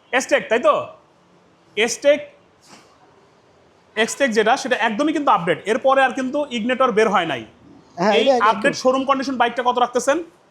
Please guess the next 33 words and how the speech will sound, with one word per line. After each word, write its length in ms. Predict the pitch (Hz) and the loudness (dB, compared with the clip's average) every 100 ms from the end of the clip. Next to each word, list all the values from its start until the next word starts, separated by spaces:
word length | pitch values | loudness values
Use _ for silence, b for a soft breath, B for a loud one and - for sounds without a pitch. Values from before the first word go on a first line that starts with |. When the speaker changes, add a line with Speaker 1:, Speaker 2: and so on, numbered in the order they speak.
| _ _ _ _ - | _ _ _ _ -8
Speaker 2:
এটা 100 | 202 | -2
দেওয়া 200 | 220 247 | 4 4
আছে 100 | 240 | 4
কত? 120 | 262 240 | 2 2
এক 180 | 240 | 2
লাখ 100 | 269 262 | 0 0
পনেরো 220 | 269 262 | 2 4
না? 140 | 262 330 - - - - _ _ _ | 4 0 -4 -20 -20 -20 _ _ _
হ্যাঁ, 220 | 220 240 240 | 0 4 4
এক 120 | 240 | 4
লাখ 120 | 269 277 | 2 2
পনেরো 240 | 262 247 | 4 4
আছে। 260 | 196 165 143 | 4 0 -2
Speaker 1:
এক 160 | 185 254 | 0 0
লক্ষ 180 | 254 | 0
পনেরো 300 | 277 277 269 | 2 2 2
হাজার 180 | 262 262 | 2 0
টাকা 160 | 277 269 | 0 2
দেওয়া 160 | 269 | 2
আছে, 120 | 262 294 | 2 2
লাইভে 260 | 233 240 | 2 2
বুক 120 | 240 | 0
দিলে 220 | 208 262 277 | 0 0 0
এক 140 | 247 | 0
লক্ষ 220 | 233 - | -2 2
পাঁচ 280 | 277 277 240 | 2 2 -4
হাজার 240 | 226 233 | 0 0
টাকা 140 | 220 226 | 2 2
হয়ে 140 | 202 | 2
Speaker 2:
পাঁচ 100 | 220 | 2
Speaker 1:
যাবে। 120 | 220 | 0
Speaker 2:
হয়ে 140 | 208 185 | 0 -2
যাবে। 220 | 151 | -4